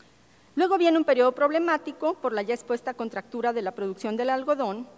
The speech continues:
y los textiles ingleses baratos, etcétera, ¿no? Resulta que es a partir de mil ochocientos cuarenta que los tejedores de Chilapa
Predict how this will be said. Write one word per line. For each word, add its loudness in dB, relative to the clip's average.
y 0
los -6
textiles -8
ingleses -6
baratos, -2
etcétera, -10
¿no? -6
Resulta 0
que 6
es 2
a -2
partir -4
de 2
mil 4
ochocientos -2
cuarenta -2
que -2
los -4
tejedores -2
de -2
Chilapa -2